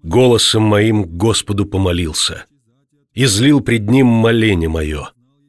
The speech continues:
печаль мою открыл Ему. Когда изнемогал во мне дух мой, Ты знал стезю мою.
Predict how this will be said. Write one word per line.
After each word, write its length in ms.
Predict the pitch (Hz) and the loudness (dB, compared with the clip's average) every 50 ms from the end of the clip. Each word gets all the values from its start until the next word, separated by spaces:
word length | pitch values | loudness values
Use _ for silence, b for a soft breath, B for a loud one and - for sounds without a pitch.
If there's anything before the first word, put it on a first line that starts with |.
| _ _ _ | _ _ _
печаль 480 | - 113 98 - 123 127 120 110 107 104 | -4 -2 0 0 2 2 2 2 2 2
мою 300 | 101 98 98 95 101 - | 2 2 0 0 -2 -4
открыл 480 | - 101 - - - - 101 101 85 71 | -6 -10 -10 -8 -4 -2 -2 -2 -2 -4
Ему. 340 | 67 78 69 73 71 - - _ _ _ _ _ _ _ _ _ _ _ _ _ _ _ _ | -6 -8 -10 -10 -12 -14 -18 _ _ _ _ _ _ _ _ _ _ _ _ _ _ _ _
Когда 680 | - - 107 98 101 98 120 123 120 113 110 107 101 - _ _ _ _ _ | -8 -6 -6 -4 -2 0 2 2 4 2 2 0 -2 -6 _ _ _ _ _
изнемогал 800 | - 135 131 113 110 120 120 117 117 110 101 101 110 123 117 104 | -4 -2 -2 0 0 0 2 2 2 0 0 0 0 2 2 2
во 120 | 92 92 95 | 0 0 0
мне 200 | 95 95 95 95 | 0 0 0 -2
дух 380 | 80 87 98 123 123 - - | -4 -2 -2 -2 -2 -2 -2
мой, 320 | 90 82 73 - - - - _ _ _ _ _ _ _ _ _ _ _ | -6 -6 -6 -8 -10 -16 -20 _ _ _ _ _ _ _ _ _ _ _
Ты 100 | - 123 | -2 0
знал 420 | 110 101 - 120 135 135 131 120 | 0 2 2 2 4 4 2 2
стезю 540 | 107 - - - - 120 107 95 92 107 95 | 0 -4 -4 -2 -2 -2 -2 0 0 0 0
мою. 420 | 76 78 80 78 71 73 67 69 | -2 -4 -6 -8 -8 -10 -10 -12